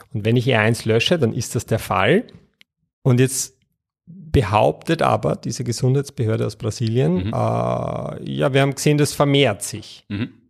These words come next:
Speaker 1: Man kann sich auch anschauen, wie sie das sehen. Also,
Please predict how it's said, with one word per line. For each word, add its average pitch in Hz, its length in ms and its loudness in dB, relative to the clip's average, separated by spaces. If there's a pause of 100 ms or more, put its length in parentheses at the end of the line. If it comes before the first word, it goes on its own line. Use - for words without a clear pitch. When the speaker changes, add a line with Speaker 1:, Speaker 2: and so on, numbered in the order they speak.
(680)
Speaker 1:
Man - 120 -6
kann 131 180 2
sich 143 140 2
auch 123 80 0
anschauen, 127 420 2 (500)
wie 160 220 2
sie 190 140 4
das 110 260 -4
sehen. 139 340 -2
Also, 110 560 -6